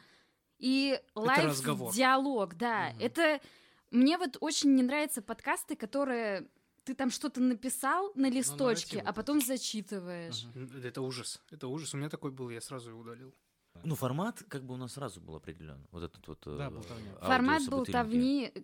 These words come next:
Speaker 1: Короче, перенос болтовни с кухни в студию.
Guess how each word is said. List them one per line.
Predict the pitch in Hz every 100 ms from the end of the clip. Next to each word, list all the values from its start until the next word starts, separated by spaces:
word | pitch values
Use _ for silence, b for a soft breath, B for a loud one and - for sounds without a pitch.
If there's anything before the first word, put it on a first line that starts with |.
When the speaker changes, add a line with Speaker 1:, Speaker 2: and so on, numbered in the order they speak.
| -
Speaker 1:
Короче, | 285 311 240
перенос | 311 330 330 339 233
болтовни | 277 262 302 320 330
с |
кухни | - 339 370 - 277 208 - _
в | -
студию. | - 226 185 156 143